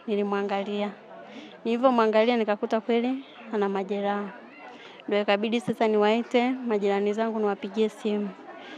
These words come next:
Niwapigia simu ndio tukaja tukamwangalia mtoto, ndio tukaenda polisi. Polisi tumeenda, tumepata taratibu za kule, tumempeleka hospitali. Kwa hiyo mpaka saa hizi ndio tukaona tuwapigie na nyili,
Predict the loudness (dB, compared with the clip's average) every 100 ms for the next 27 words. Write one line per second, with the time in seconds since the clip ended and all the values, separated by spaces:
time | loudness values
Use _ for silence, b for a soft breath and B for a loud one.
0 | B 2 2 4 6 6 6 2 4 4
1 | 2 2 4 4 0 0 2 2 4 2
2 | 2 2 2 2 0 -2 B B -8 -8
3 | -4 0 2 2 0 -4 -4 -8 -12 -18
4 | -20 -20 -20 -20 B B -16 -4 0 2
5 | 0 0 2 4 4 2 2 4 4 4
6 | 2 2 0 2 2 2 4 4 2 -6
7 | -20 -18 -6 -4 -2 -2 -4 -4 -6 -8
8 | -10 -8 -6 -8 -10 -16 -20 -18 B B
9 | B -14 -2 2 4 4 2 4 4 4
10 | 2 2 2 -2 -4 -2 0 -2 -4 -2
11 | 0 0 0 2 2 2 0